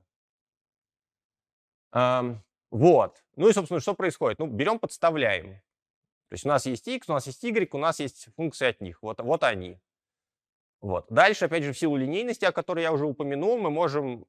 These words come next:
э, внутрь составить некоторый вектор, который будет умножаться на матрицу. Вот, и за-, обозначил его за Z. Поскольку изначально множество было выпукло, то и вот эта вот выпуклая комбинация будет лежать в множестве.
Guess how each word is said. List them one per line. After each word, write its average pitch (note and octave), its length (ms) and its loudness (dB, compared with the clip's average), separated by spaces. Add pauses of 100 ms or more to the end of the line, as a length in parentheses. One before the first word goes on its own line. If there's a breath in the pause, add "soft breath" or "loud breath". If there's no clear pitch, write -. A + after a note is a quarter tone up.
э, A2 540 -6
внутрь B2+ 480 0 (800)
составить D3 420 0
некоторый C3+ 340 -4
вектор, C3 300 -4
который A#2+ 260 -6
будет A#2 160 -6
умножаться A#2 380 -6
на B2+ 80 -6
матрицу. G3+ 600 -4 (880)
Вот, B2 300 0
и B2 40 -4
за-, B2+ 100 -4
обозначил D#3 420 -2
его C3+ 40 2
за C#3+ 140 2
Z. A#3+ 260 2 (480)
Поскольку D3+ 420 2
изначально E3 380 2
множество D3+ 300 -4
было D3 180 -2
выпукло, G3 440 0
то F#3 260 2 (100)
и D3 320 -4 (1120)
вот B2 160 2
эта D3 160 4
вот A#2+ 100 0
выпуклая B2+ 480 -4
комбинация D#3 540 0
будет D#3+ 380 2 (1200)
лежать B2+ 440 6
в A2 340 -2
множестве. D#3+ 680 -6